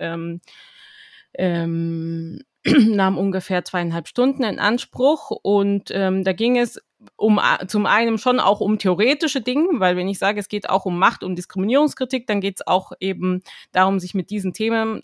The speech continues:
auseinanderzusetzen. Was ist überhaupt Macht? Was ist Rassismus? Was ist internalisierte Unterdrückung, internalisierter Rassismus?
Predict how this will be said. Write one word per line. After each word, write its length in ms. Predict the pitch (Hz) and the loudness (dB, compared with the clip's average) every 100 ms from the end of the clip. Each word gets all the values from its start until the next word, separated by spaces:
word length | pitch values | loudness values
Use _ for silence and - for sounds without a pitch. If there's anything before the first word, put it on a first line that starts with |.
| - | -10
auseinanderzusetzen. 1040 | - 180 180 190 185 170 160 156 151 - 165 | -6 -2 2 2 2 -2 -6 -8 -8 -6 -4
Was 140 | 165 | -4
ist 220 | - - - | -6 -8 -6
überhaupt 460 | 170 165 160 - | -6 -4 -6 -4
Macht? 220 | 175 175 | -2 -2
Was 140 | - - | -6 -10
ist 160 | 175 | -10
Rassismus? 520 | - - 180 180 165 156 | -8 -6 -6 -4 -6 -8
Was 140 | 170 | -12
ist 140 | 185 | -8
internalisierte 1120 | 180 147 165 160 156 151 185 190 - 180 165 165 - - - - | -8 -6 -6 -4 -6 -6 -2 -2 -2 -4 -4 -6 -14 -20 -20 -4
Unterdrückung, 720 | 190 180 170 - 202 196 180 | 0 0 -2 -2 -2 0 -2
internalisierter 840 | 175 185 185 165 160 170 175 180 165 | -2 -6 -6 -6 -8 -6 -6 -6 -10
Rassismus? 640 | 170 185 180 180 175 - | -8 -8 -4 -2 -2 -6